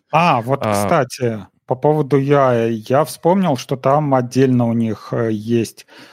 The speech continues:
Speaker 1: У них в последних версиях появился такой development environment. Это когда ты, типа, шаришь там несколькими командами или одной кнопкой в U I, ты можешь пошарить свой environment с кем-то.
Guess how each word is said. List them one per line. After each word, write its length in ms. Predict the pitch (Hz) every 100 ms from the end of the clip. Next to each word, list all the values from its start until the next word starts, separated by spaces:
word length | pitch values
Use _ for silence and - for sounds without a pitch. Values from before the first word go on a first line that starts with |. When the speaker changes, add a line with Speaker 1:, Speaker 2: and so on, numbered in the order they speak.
| _
Speaker 1:
У 100 | -
них 300 | 113 123 185 -
в 40 |
последних 640 | - 127 - 147 135 113
версиях 580 | 120 147 208 - 147 - -
появился 800 | 127 117 113 160 180 - - 131
такой 640 | 117 117 - 135 127 117
development 640 | 104 110 135 139 123 131 120
environment. 640 | 123 117 127 117 110 101 - _ _ - _ -
Это 140 | 127
когда 260 | 120 123 123
ты, 320 | 127 120 113
типа, 300 | - 123 123
шаришь 480 | - 165 196 139 -
там 840 | 120 110 113 110 110 107 113 117 120
несколькими 540 | 127 - 127 131 120
командами 640 | - 120 143 190 156 123
или 180 | 113 113
одной 340 | 110 107 120 110
кнопкой 440 | - 127 - 120
в 40 | 104
U 180 | 110
I, 260 | 147 208 160 - _ _ _
ты 80 | -
можешь 380 | 135 143 131 123
пошарить 440 | 143 127 160 151 123
свой 280 | 131 131
environment 540 | 131 127 165 180 135 123
с 480 | - - - - -
кем-то. 460 | - 135 113 -